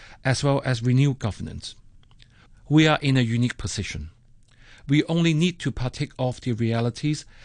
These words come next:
in this new era of our history. Our role will evolve. Whether we have the most favored nation status under U S law is not as important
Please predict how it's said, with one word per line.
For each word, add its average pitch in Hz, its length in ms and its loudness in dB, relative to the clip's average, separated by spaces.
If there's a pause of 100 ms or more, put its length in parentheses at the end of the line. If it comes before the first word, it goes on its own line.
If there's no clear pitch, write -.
(180)
in 135 100 2
this 135 180 2
new 165 220 2
era 117 380 0
of 120 160 -4
our 104 80 -2
history. - 520 -8 (800)
Our 120 160 2
role 160 400 2
will 143 320 0
evolve. 95 560 -8 (680)
Whether 208 320 4
we 175 180 2
have 143 260 -2
the 143 100 -2
most 151 300 2
favored 127 280 -2
nation 113 320 0
status 110 400 -6
under 113 180 0
U 107 160 -4
S - 160 -6
law 101 300 -6 (520)
is 139 220 2
not 165 260 2
as 135 200 -2
important 143 640 -4